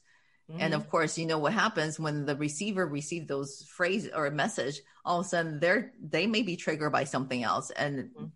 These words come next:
Speaker 1: before you realize, things will escalate unnecessarily.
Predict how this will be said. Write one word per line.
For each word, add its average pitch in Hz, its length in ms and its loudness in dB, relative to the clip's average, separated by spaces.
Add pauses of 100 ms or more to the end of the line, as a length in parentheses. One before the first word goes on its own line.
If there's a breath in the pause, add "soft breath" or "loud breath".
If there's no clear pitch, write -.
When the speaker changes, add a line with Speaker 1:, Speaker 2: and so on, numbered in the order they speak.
(180)
Speaker 1:
before 156 300 0
you 165 180 2
realize, 147 540 0 (320 loud breath)
things 170 380 -4
will 151 180 -4
escalate 147 600 -2 (180)
unnecessarily. 143 1040 -2